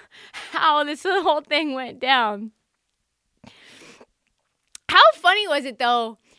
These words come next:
that the only person on the Lakers team that wanted any smoke, Russell Westbrook, he had his fists out.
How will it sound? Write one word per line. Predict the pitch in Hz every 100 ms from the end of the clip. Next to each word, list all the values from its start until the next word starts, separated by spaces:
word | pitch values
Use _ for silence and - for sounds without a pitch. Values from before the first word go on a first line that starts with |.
| -
that | 240 269
the | 285 254
only | 262 285 330 330 311
person | - 285 285 - 214 170 160 175 _ _ -
on | 247 254
the | 233
Lakers | 233 233 233 -
team | 262 233 214
that | 214 175
wanted | 208 226 220 - -
any | 233 240 214
smoke, | - 220 226 254 - -
Russell | 180 180 165
Westbrook, | 170 165 - 180 - _ _ _ _ _
he | - 330
had | 294
his | 240
fists | - 320 320 -
out. | 269 294 302